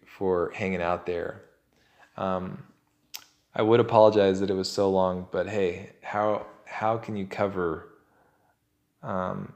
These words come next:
so much about God, his glory, his attributes? I didn't even really cover it very well, but I take comfort in the fact that I read scripture to you, and,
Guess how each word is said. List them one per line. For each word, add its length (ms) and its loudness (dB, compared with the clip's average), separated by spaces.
so 320 -4
much 520 -4
about 500 -2
God, 480 -4
his 200 -8
glory, 520 -2
his 160 -8
attributes? 800 -4
I 80 0
didn't 320 -4
even 280 -6
really 400 -8
cover 320 -2
it 40 -6
very 300 -4
well, 340 -4
but 440 -8
I 100 -2
take 300 0
comfort 360 -2
in 100 -2
the 60 -4
fact 420 2
that 360 -2
I 60 0
read 300 4
scripture 500 0
to 80 -4
you, 340 2
and, 260 -4